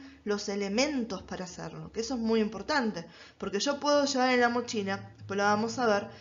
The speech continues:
¿sí? una máscara de R C P parada, una tabla, ¿sí? No voy para todos lados con una tabla para poder movilizar a una persona. Es imposible, es ilógico, ¿sí? Eso viene en una ambulancia, ¿bien? Entonces, es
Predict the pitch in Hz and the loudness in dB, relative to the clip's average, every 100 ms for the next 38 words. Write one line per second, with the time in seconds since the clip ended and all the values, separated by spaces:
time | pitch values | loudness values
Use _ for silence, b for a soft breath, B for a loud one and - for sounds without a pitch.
0 | B - 214 240 B - 240 233 220 240 | B -2 0 0 B -4 2 4 4 0
1 | 254 233 208 202 202 - 185 269 233 180 | 0 4 6 4 2 -2 0 4 4 2
2 | B B - 208 202 190 180 208 226 208 | B B 0 6 6 6 4 4 4 4
3 | 226 247 277 254 202 196 - - - 214 | 8 8 8 6 4 2 -12 -16 -4 0
4 | 247 214 202 254 220 185 175 190 190 196 | 2 4 8 8 8 2 -4 -6 -2 -2
5 | 196 196 190 190 214 208 208 220 214 180 | -2 -4 -6 -2 2 4 6 4 2 -4
6 | 170 190 190 190 190 185 196 196 190 185 | -6 -8 -6 -4 -4 -6 -6 -6 -6 -8
7 | 175 202 175 160 B B 190 214 208 175 | -12 -12 -10 -12 B B -10 -6 -6 -6
8 | 175 233 226 190 185 190 185 233 - 202 | -8 2 4 4 0 0 6 6 6 -6
9 | - 165 B - 214 233 240 226 240 196 | -12 -14 B 0 4 4 4 6 6 2
10 | 185 185 233 220 202 165 160 B B - | 0 2 4 4 0 -8 -16 B B -4
11 | 247 - 208 202 202 226 247 B B 208 | -4 -4 -8 -2 0 2 0 B B -4
12 | 220 | -2